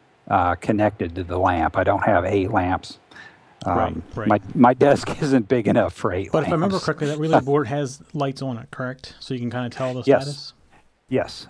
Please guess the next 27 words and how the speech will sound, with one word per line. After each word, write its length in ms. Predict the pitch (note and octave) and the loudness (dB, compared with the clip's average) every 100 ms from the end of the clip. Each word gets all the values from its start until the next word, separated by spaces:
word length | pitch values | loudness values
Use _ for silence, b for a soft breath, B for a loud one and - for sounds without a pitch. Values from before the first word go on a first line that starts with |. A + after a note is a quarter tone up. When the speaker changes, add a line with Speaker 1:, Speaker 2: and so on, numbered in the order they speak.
| - | 0
Speaker 2:
And, 100 | A#2 | 4
um, 260 | A#2 G#2+ | 6 6
Speaker 1:
Um, 80 | G2+ | 4
Speaker 2:
if 80 | A#2 | -2
I 40 | |
remember, 280 | B2+ C#3+ C#3 C#3+ | -4 -2 -4 -6
the 180 | D3 B2+ | -8 -6
lights 220 | B2+ C#3 | -4 -4
are 80 | A#2+ | -6
backward, 420 | A#2+ A#2 B2+ B2+ | -8 -6 -6 -6
would 140 | A#2+ A2+ | -8 -8
you 60 | |
would 120 | A2+ - | -10 -8
think. 220 | A#2 - | -12 -10
So 80 | B2+ | -8
when 80 | |
the 60 | A#2+ | -6
lights 180 | B2 B2+ | -6 -8
are 60 | |
on, 180 | B2 B2 | -6 -6
the 80 | A#2 | -4
relay 200 | A#2+ A#2+ | -6 -6
is 60 | A2+ | -6
really 240 | A#2 A#2+ | -8 -8
off? 420 | A#2+ B2 E3 - - _ _ _ _ _ - | -8 -8 -10 -16 -20 _ _ _ _ _ 2
Speaker 1:
That's 220 | A#2+ - | 2 2
right. 180 | F#2+ | -2